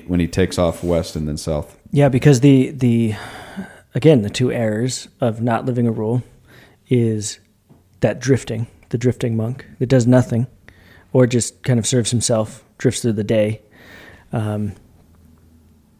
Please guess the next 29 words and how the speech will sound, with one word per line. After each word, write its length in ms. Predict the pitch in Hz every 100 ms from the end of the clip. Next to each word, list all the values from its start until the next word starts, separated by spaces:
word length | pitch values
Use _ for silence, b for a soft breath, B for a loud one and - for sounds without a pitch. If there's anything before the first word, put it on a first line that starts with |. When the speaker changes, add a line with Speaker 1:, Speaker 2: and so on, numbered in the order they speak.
| - - - -
Speaker 2:
or 240 | 151 131
you 140 | 123
have 100 | 123 110
the 80 |
one 400 | 117 117 113 110 - -
that 260 | 113 -
just 360 | - 123 - -
seeks 720 | - - 117 - - - - -
adventure 540 | 135 117 110 - 117
and, 280 | 110 107 107 -
and 300 | 127 139 - -
self-gratification 1040 | - 123 131 117 - - 117 - 117 110 -
by 520 | 123 113 117 - 151 b b b b -
kind 120 | 120
of 80 | 107
a 40 |
grasping. 560 | 110 110 110 - - 123 _ -
So 60 |
either 140 | 143 135
Speaker 1:
Mm-hmm. 80 |
Speaker 2:
way, 140 | 127 117
it's, 120 | -
it's 160 | 131 120
a 40 |
passive 460 | 120 135 135 143 123
or, 260 | 117 110 B B B B
uh, 420 | - 107 104 104 -
an 180 | - 113
active, 640 | 110 107 - 107 107 -